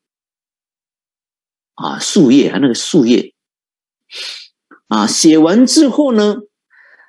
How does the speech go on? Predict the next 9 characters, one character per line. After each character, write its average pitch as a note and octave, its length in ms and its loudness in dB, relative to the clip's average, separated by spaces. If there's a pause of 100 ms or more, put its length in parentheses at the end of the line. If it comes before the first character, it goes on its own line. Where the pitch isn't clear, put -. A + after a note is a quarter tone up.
(100)
把 B2 300 -4
这 B3+ 220 -2
个 G3+ 320 2
啊， - 220 -14 (580)
这 - 120 -2
个 G#3 120 0
树 A#3 360 0
叶 F#3 200 2
啊， F#2 100 -10